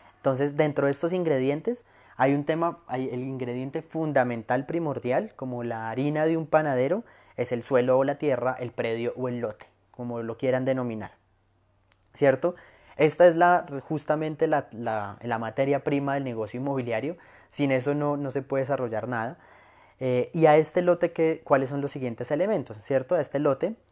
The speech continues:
justamente, lo, el, el siguiente ingrediente es una norma urbana, es decir, ¿qué es lo que me dice que yo puedo hacer en ese lote? ¿Cuál es la altura que me permite? ¿Cuántos metros cuadrados puedo desarrollar? ¿Cómo los puedo desarrollar? ¿En qué forma los puedo desarrollar?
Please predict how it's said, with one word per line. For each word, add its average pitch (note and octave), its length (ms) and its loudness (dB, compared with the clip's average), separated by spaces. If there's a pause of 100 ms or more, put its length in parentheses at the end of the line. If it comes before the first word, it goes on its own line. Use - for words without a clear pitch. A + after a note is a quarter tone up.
justamente, C#3 640 -2 (420)
lo, B2 300 2
el, B2+ 140 0 (140)
el B2+ 140 -6
siguiente B2 340 -4
ingrediente D#3 400 0
es D3 80 -8
una C3 180 -4
norma C#3+ 320 -2
urbana, C#3 440 -4
es A#2+ 160 -8
decir, C3 360 -6
¿qué D#3 140 4
es D#3 80 2
lo D#3 140 -2
que E3 100 -2
me C3+ 160 -4
dice C#3+ 320 -4
que - 120 -6
yo B2 180 -4
puedo C#3 280 0
hacer C3 220 -2
en B2+ 140 -6
ese C3+ 180 -6
lote? C3 280 -2
¿Cuál A#2+ 200 -4
es A#2+ 80 -4
la A#2+ 120 -6
altura B2 360 -6
que C3+ 80 -10
me B2 120 -8
permite? D3+ 640 -4 (320)
¿Cuántos C#3 360 0
metros A#2+ 300 -8
cuadrados A2+ 460 -4
puedo A#2 200 -6
desarrollar? B2+ 680 -2 (400)
¿Cómo D#3+ 300 6
los C#3+ 160 -2
puedo B2 260 0
desarrollar? A#2+ 640 -2
¿En A#2+ 100 -8
qué A2+ 120 -8
forma C3 380 2
los B2 140 -6
puedo A2+ 220 -6
desarrollar? B2 640 0